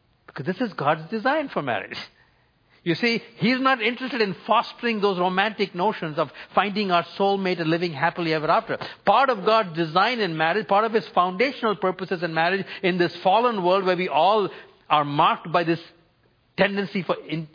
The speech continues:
independence of God and to independently determine good, is to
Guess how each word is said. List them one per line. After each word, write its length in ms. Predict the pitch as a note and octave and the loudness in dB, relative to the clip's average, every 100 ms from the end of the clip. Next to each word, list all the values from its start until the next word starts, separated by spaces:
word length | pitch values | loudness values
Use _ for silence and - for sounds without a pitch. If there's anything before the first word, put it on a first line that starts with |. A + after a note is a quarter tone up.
| - | -14
independence 720 | D#3 F3 E3+ E3+ D#3+ D#3+ D3+ | -6 -2 -2 -2 -4 -4 -6
of 160 | D3 A#2+ | -6 -2
God 280 | A#2 C3+ | -2 0
and 140 | D#3 C#3+ | -2 -4
to 60 | |
independently 640 | C3+ D3+ C#3+ F3 F3+ E3 C3+ | -6 -4 -4 -2 -4 -4 -6
determine 320 | D3 C#3 C3+ | -6 -4 -6
good, 280 | C3+ C3+ F3 - | -6 -6 -8 -10
is 180 | - B3+ | -4 -4
to 120 | C#4 | -2